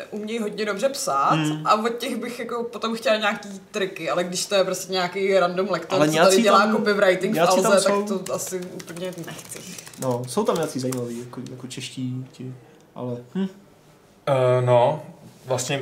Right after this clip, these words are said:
Speaker 3: eh, tam u nás právě na výšce na fakultě sociálních věd, tak tam jsme měli úplně úžasný přesně předmět kreativní psaní, nebo tvůrčí psaní se to jmenovalo, s panem profesorem Novotným.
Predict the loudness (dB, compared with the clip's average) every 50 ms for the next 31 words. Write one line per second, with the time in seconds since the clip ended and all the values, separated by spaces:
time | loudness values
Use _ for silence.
0 | -4 -6 -6 -4 -4 -6 -8 -12 -18 -14 -6 -6 -6 -6 -4 -4 -2 0 0 0
1 | 0 0 0 0 2 2 0 -2 -4 -4 -6 -4 -2 -2 0 0 0 -2 -2 -4
2 | -6 -10 -14 -14 -14 -12 -12 -12 -12 -12 -12 -8 -6 -4 -4 -4 -4 -6 -6 -8
3 | -8 -8 -10 -8 -6 -6 -6 -6 -8 -8 -8 -6 -6 -6 -6 -6 -6 -8 -10 -10
4 | -10 -8 -8 -8 -8 -6 -6 -6 -6 -6 -8 -8 -10 -12 -16 -18 -18 -16 -12 -10
5 | -10 -8 -8 -10 -10 -8 -8 -8 -6 -6 -6 -6 -6 -8 -8 -2 0 2 2 0
6 | -2 -6 -6 -6 -6 -6 -6 -6 -6 -8 -8 -10 -12 -12 -10 -10 -10 -10 -10 -10
7 | -10 -10 -8 -10 -10 -10 -10 -10 -8 -8 -8 -8 -8 -10 -12 -12 -12 -12 -12 -10
8 | -10 -10 -10 -10 -8 -8 -8 -8 -8 -10 -12 -12 -12 -12